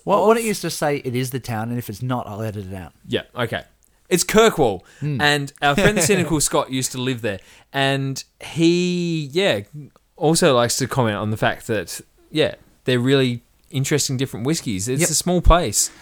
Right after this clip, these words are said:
Speaker 1: And I can only recommend, and this goes for so many different Scottish whiskies, people order two drams at the bar.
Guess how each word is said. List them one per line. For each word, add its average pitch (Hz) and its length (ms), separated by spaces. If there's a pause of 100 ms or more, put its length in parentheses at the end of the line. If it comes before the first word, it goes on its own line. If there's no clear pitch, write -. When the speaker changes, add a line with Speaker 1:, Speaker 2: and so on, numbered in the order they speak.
(140)
Speaker 1:
And 165 320 (460)
I 151 120
can 185 220 (100)
only 180 300
recommend, 139 680
and 151 180
this - 300 (120)
goes 156 300
for 143 100
so 156 320
many 151 160
different 135 320
Scottish 127 300
whiskies, - 440 (540)
people 190 440 (600)
order 214 340
two 170 320
drams 156 360
at - 80
the 139 80
bar. 120 420